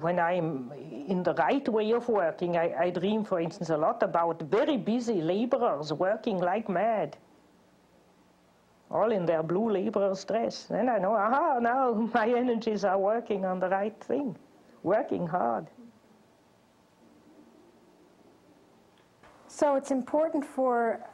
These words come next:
Speaker 2: uh, somewhere for the woman's, uh, consciousness to come in and
Speaker 1: Yes.
Speaker 2: give a focus
Speaker 1: The
Speaker 2: also.
Speaker 1: important thing is, uh,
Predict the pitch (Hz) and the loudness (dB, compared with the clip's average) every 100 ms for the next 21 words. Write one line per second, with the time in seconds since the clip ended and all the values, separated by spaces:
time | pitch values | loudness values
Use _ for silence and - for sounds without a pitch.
0 | - 220 220 214 214 220 - 143 - - | -6 -2 0 0 -2 -6 -12 -18 -20 -20
1 | - - 277 277 277 240 - 233 214 214 | -20 -4 -2 2 0 0 0 0 2 0
2 | 214 - - - - - - - - - | -2 -6 -16 -20 -20 -20 -20 -20 -20 -20
3 | - - 226 208 208 - 220 226 240 311 | -20 -16 -12 -12 -14 -4 -2 2 2 2
4 | 320 247 233 220 220 - - - - - | 2 2 0 -2 -6 -18 -20 -20 -20 -20
5 | - - - 202 175 170 - 294 302 302 | -20 -14 -4 -2 -2 -2 0 0 0 -4
6 | - 240 - 247 233 208 - 240 233 202 | -2 -6 -4 -4 -2 -2 0 0 0 -2
7 | 180 - - 208 202 202 - - - - | -4 -8 -4 -2 -2 -4 -10 -20 -20 -20
8 | - - 226 294 233 214 254 240 214 202 | -20 -4 2 2 2 0 2 2 0 -4
9 | 202 202 - 202 202 190 - - - - | -6 -4 0 0 -2 -10 -10 -18 -20 -20
10 | - - - - - - 202 269 226 269 | -20 -20 -20 -20 -18 -2 2 2 2 2
11 | 349 349 302 277 294 247 214 202 | 2 2 0 2 2 2 0 -2